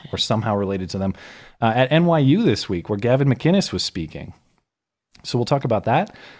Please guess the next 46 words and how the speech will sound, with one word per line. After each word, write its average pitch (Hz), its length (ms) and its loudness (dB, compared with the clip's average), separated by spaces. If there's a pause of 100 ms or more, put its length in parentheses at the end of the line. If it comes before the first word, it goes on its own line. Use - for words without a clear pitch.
(100)
Uh, 117 180 2
it'll 135 140 4
be 139 140 2
all 175 100 4
this 185 180 2
and 151 80 4
more 151 240 4
on 220 80 0
your 170 100 2
favorite 123 280 2
hour 107 160 4
listing 101 300 -2
material. 107 340 -2
Thank - 220 -2
you 101 60 -4
for 101 100 -2
liking 98 260 0
the 98 80 -2
show 101 240 0
on 98 100 0
YouTube. 190 460 0
Thank 147 240 0
you 131 60 2
for 131 160 0
reviewing 120 320 2
the 117 80 4
show 110 160 2
on 101 80 0
iTunes. 170 640 -4
Thank 101 260 -8
you 92 100 -10
for 80 460 -12
keeping - 260 -10
us - 120 -10
afloat, 170 380 -2 (420)
helping 101 180 0
us 92 100 0
upgrade 147 300 0
stuff 127 300 0
on 104 160 0
Patreon. 107 720 0 (720)
Thank 120 160 0
you - 60 -6
for 104 120 -14
emailing 117 440 2
us. - 340 -8